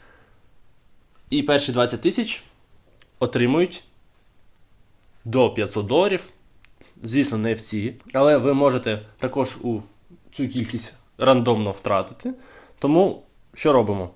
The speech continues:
Посилання я залишаю в описі. Ви просто заходите.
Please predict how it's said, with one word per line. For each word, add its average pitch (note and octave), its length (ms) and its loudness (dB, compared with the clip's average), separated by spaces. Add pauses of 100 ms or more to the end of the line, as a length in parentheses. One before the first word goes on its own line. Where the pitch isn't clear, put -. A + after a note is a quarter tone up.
Посилання C#3+ 380 2
я A#2 80 2
залишаю A#2 360 -2
в D#3+ 60 0
описі. G#3 360 -4 (300)
Ви F3+ 160 0
просто G#3 260 2
заходите. E3+ 520 2